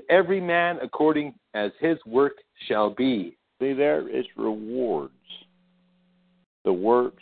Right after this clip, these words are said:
Speaker 2: rewards for works. Ain't got jack squat to do with salvation. Go ahead, brother.
Speaker 1: I am Alpha and Omega, the beginning and the end, the first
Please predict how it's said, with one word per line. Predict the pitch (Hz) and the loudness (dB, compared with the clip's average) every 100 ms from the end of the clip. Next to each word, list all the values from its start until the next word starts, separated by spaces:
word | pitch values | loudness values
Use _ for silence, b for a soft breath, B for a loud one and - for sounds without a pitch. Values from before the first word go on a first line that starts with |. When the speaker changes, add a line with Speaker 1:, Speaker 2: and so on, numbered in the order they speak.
| - | -4
Speaker 2:
rewards | 92 95 90 113 120 120 - - | 2 2 2 2 2 0 -8 -4
for | 110 | -4
works. | 101 110 101 76 _ _ - | 2 2 2 0 _ _ -8
Ain't | 92 | -2
got | 92 85 - - | 0 0 -4 2
jack | 110 117 - _ | 4 4 -2 _
squat | - 107 - | 0 2 2
to | - | -2
do | 85 95 85 | -4 -2 -2
with | 85 - | -6 0
salvation. | 80 82 71 65 64 69 | 2 2 -2 -6 -6 -10
Go | 69 95 | -2 -2
ahead, | 80 65 | -2 -4
brother. | 69 65 - _ _ _ _ _ _ _ _ - | -8 -8 -10 _ _ _ _ _ _ _ _ 2
Speaker 1:
I | 131 139 139 | 8 8 6
am | 127 117 101 _ _ _ _ _ _ | 0 -4 -8 _ _ _ _ _ _
Alpha | 135 147 147 160 156 - _ - | 2 2 2 -4 -4 -8 _ -8
and | 131 139 | -6 -4
Omega, | 135 123 123 117 110 98 - _ _ _ _ _ | -4 -4 -4 -2 -2 -2 -6 _ _ _ _ _
the | 113 110 | -2 0
beginning | 117 110 123 120 113 - 120 | 0 0 0 0 -4 -6 2
and | 120 120 110 104 | 4 4 0 -4
the | 110 117 | 2 4
end, | 127 117 98 _ _ _ _ _ _ | 6 2 -4 _ _ _ _ _ _
the | 120 - | 0 2
first | - 135 123 | 4 4 4